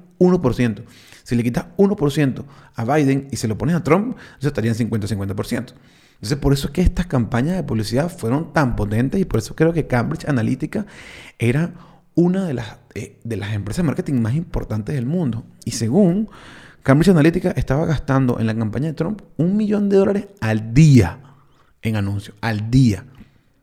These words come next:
Y todo en microtargeting, en pequeños segmentos de la población que le importaban ciertos. Por ejemplo, a ti te gusta más, a ti te importa más la educación, nos metemos por educación. A ti te gusta más, no sé, en los temas de, de verdes, de energías renovables,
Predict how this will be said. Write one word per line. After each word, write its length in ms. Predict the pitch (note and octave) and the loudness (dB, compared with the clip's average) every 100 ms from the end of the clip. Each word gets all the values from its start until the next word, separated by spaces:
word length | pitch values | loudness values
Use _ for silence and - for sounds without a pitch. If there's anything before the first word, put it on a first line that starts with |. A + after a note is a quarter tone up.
| _ _ _ _ _ - - | _ _ _ _ _ -14 -4
Y 80 | D3 | -2
todo 300 | D3+ E3+ F#3+ | 4 6 6
en 240 | F3+ D3+ C#3 | 4 6 6
microtargeting, 720 | C3+ G2+ G2+ G2+ G2 G2+ - | 4 0 -2 -4 -4 -8 -2
en 160 | A#2+ A2 | 0 0
pequeños 500 | - A#2+ - E3+ A#3 | 0 -4 0 0 0
segmentos 360 | C3+ B2 B2+ A3 | 0 0 0 -2
de 80 | |
la 140 | E2+ - | -4 -6
población 500 | G2+ G#2 C3 E3+ B3 - - - | -6 -4 -2 -2 -4 -10 -20 -4
que 100 | B2 | 0
le 80 | B2 | 2
importaban 540 | B2 A#2+ A#2+ C3 D#3+ F3 | 2 0 2 2 2 2
ciertos. 360 | - B2 A2+ | 2 2 2
Por 120 | A#2 | 0
ejemplo, 120 | C3 G#2+ | 0 -2
a 40 | |
ti 80 | A2 | -2
te 100 | C#3+ | -2
gusta 300 | D3 C#3+ D#3+ | -2 -2 -2
más, 220 | D#3+ E3 - | 0 -2 -4
a 80 | A2 | -2
ti 100 | A2+ | 2
te 60 | D3 | 2
importa 280 | D#3 E3 | 0 -2
más 140 | D3+ D#3 | 0 0
la 60 | |
educación, 480 | D3 A#2+ G#2 D#3+ F#3 - - - - | 0 -2 0 0 0 -4 -20 -10 2
nos 80 | B2+ | 4
metemos 180 | A2+ A#2+ | 4 4
por 140 | A#2+ | 2
educación. 360 | G2+ - G2 G2+ - - | 0 -4 -8 -10 -14 -6
A 100 | G2 | -2
ti 80 | G#2+ | 2
te 60 | |
gusta 220 | C3 C3 A#2+ | 2 4 4
más, 320 | C3 B2+ - | 4 2 -4
no 80 | A2 | -4
sé, 260 | A2+ G2+ - - - | -4 -4 -8 -16 -4
en 100 | A2 | -2
los 160 | A2 - | 0 0
temas 260 | A2 C3+ | 0 2
de, 140 | A#2+ G#2 | 2 0
de 140 | G2+ | 2
verdes, 360 | A2+ C#3+ C3+ A2 | 4 4 4 2
de 100 | G#2 | 2
energías 280 | G#2 A2+ | 2 2
renovables, 440 | D3+ B2 C3 D#3+ | 4 4 2 2